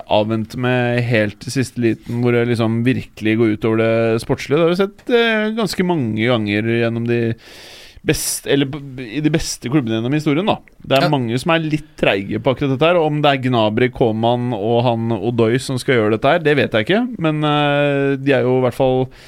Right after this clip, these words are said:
Speaker 1: det vitner om at de er veldig klar over at, eh, det er mye som sk-, må gjøres fremover for å opprettholde nivået, da.
Speaker 2: Ja, det er klart, det, det er jo et generasjonsskifte på gang i, i Bayern, og i den sammenheng så har de også nå kjøpt, eh, Benjamin Pavard, uten at, eh, høyrebekken
Speaker 1: Ja.
Speaker 2: som mange husker
Speaker 1: Han
Speaker 2: fra
Speaker 1: er decent, da.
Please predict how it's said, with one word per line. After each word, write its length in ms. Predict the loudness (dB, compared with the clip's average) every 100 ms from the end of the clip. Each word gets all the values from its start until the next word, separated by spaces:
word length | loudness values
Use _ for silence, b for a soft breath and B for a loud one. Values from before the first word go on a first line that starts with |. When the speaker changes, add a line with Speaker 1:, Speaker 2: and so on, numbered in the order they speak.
| B B -4
Speaker 1:
det 80 | -2
vitner 260 | 0 0
om 80 | 0
at 120 | 2 2
de 60 |
er 80 | 2
veldig 480 | 2 0 0 -2 0
klar 220 | 2 2
over 160 | 2 0
at, 180 | -2 -2
eh, 220 | 0 0
det 140 | 0 0
er 80 |
mye 300 | 0 0 -2 -2
som 140 | -6
sk-, 100 | -8
må 480 | -14 -18 -10 0 4
gjøres 380 | 4 2 0 -2
fremover 320 | -2 0 -2
for 140 | -2 -2
å 20 |
opprettholde 420 | -4 -4 -2 0 0
nivået, 260 | 0 0 -2
da. 60 | -4
Speaker 2:
Ja, 60 | -2
det 80 | 0
er 20 | 2
klart, 80 |
det, 60 | 0 2
det 80 | 2
er 80 | 2
jo 40 |
et 40 | 0
generasjonsskifte 800 | -2 -2 -6 -8 -8 -8 -6 -6
på 80 | -2
gang 220 | 0 0 0
i, 380 | 0 0 0 0
i 60 | 2
Bayern, 300 | 2 4 2
og 60 | 2
i 40 | 0
den 100 | 0
sammenheng 320 | -2 -2 -2
så 140 | 0
har 100 | 2
de 80 | 2
også 220 | 0 -2
nå 80 | -4
kjøpt, 400 | -4 -6 -8 -4
eh, 160 | 0 0 2
Benjamin 380 | 0 0 0 0
Pavard, 420 | 2 4 2 0 -4
uten 240 | -4 -4
at, 240 | -6 -4
eh, 460 | 0 0 0 0 0 2
høyrebekken 400 | 2 2 2 2
Speaker 1:
Ja. 40 | -2
Speaker 2:
som 100 | 0
mange 140 | 0
husker 240 | -2 -2 0
Speaker 1:
Han 80 |
Speaker 2:
fra 220 | 2 2 4
Speaker 1:
er 80 | 2
decent, 320 | 0 -2 0
da. 140 | 0